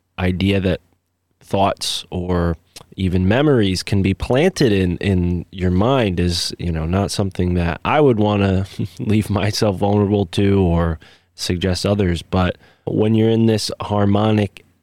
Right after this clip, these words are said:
egg, it sounds to me like you're sort of leaving room for that person's higher self to come in and, and do some of the work. Would you agree with that?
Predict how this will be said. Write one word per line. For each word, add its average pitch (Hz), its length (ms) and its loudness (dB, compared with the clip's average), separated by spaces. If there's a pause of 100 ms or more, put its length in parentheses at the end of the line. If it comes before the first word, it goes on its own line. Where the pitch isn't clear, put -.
egg, 113 400 0
it 107 120 0
sounds 107 420 0
to 110 100 0
me 104 220 2
like 95 400 0
you're 98 420 0 (340)
sort 101 240 0
of 87 220 -2 (320)
leaving 107 720 2 (280)
room 110 560 2
for 104 520 0 (140)
that 107 300 -4
person's 98 480 0
higher 92 300 -2
self 87 360 -4
to - 100 -8
come 95 260 -2
in 95 220 2
and, 85 280 0
and 85 280 -2 (400)
do 107 140 2
some 101 220 -2
of 90 80 0
the 92 80 2
work. 110 360 0 (140)
Would 95 220 -2
you 98 120 2
agree 101 280 0
with 113 180 0
that? 131 340 -2